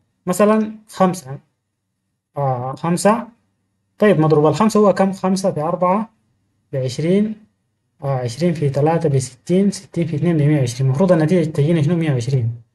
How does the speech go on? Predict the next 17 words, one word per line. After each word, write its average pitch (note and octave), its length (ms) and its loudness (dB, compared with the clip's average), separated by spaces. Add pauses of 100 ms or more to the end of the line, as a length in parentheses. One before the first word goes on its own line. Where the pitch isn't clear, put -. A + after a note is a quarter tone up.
(320)
فاكتوريال D3 480 2
of C#3 40 -6
خمسة F#3 360 -2
is C3+ 160 -4
مية D#3 140 0
وعشرين. B2+ 340 -2
طوالي D#3+ 260 -2
معناه D3 240 0
شنو؟ G3 180 0
صحيح. B2+ 340 -6 (840)
نيجي G3+ 120 6
ندخل G3+ 280 0
تاني F#3+ 220 2
رقم، G3 340 0 (1120)
رن، G#3 300 0 (760)
مثلًا F#3 580 2 (320)
الأربعة. D3+ 540 0